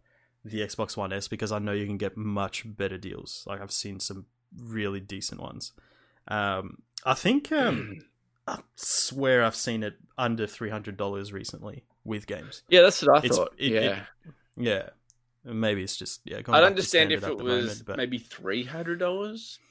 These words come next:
Speaker 2: but, like,
Speaker 1: Mm.
Speaker 2: and have just
Speaker 1: Mm-hmm.
Speaker 2: an eighty dollar difference, but, like, thirty bucks is nothing,
Speaker 1: Mm.
Speaker 2: man. <laughs>
Speaker 1: Yeah, exactly. So, and it's, um, yeah, but, but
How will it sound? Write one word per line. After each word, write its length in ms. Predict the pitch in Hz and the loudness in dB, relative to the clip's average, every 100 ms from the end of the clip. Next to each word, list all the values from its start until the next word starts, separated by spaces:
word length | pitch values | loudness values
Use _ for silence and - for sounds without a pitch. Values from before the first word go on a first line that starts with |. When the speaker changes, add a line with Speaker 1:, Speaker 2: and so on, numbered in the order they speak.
| _ _ | _ _
Speaker 2:
but, 320 | 110 101 98 - _ _ _ _ _ | -4 -4 -8 -12 _ _ _ _ _
like, 300 | 113 123 113 107 | -6 0 0 0
Speaker 1:
Mm. 160 | 107 - | -2 2
Speaker 2:
and 100 | 131 | 4
have 200 | 127 117 | 4 2
just 160 | 120 131 | 0 0
Speaker 1:
Mm-hmm. 100 | 117 | 2
Speaker 2:
an 80 | |
eighty 180 | 110 117 | 2 4
dollar 220 | 120 123 | 6 6
difference, 460 | 123 123 143 147 - | 4 0 -2 -2 -2
but, 220 | 110 - - | 0 -2 -4
like, 220 | 113 - - - - | -14 -14 -16 -16 -10
thirty 200 | - - | -10 -6
bucks 280 | - 98 - | -4 -2 -4
is 120 | 87 | -6
nothing, 260 | 90 247 185 | -2 0 0
Speaker 1:
Mm. 40 | |
Speaker 2:
man. 280 | 92 95 98 - - | 0 -2 -4 -8 -6
<laughs> 60 | - 523 466 - _ - - - _ _ _ _ _ _ _ _ _ _ _ _ - | -2 0 -2 -8 _ -20 -20 -20 _ _ _ _ _ _ _ _ _ _ _ _ -2
Speaker 1:
Yeah, 300 | 123 135 127 | 2 6 6
exactly. 560 | 110 120 - 117 95 | 4 2 2 -2 -2
So, 320 | - 123 113 107 - | 0 2 4 2 -4
and 340 | 117 113 110 - | -2 -2 -4 -10
it's, 400 | - 120 - - | -6 -4 -2 -4
um, 280 | 101 95 95 _ _ _ _ _ _ _ _ _ _ | -6 -8 -12 _ _ _ _ _ _ _ _ _ _
yeah, 380 | 117 110 98 95 | -2 2 2 2
but, 260 | 101 104 - 82 113 135 | -2 -6 -10 -12 -12 -6
but 100 | 147 | -4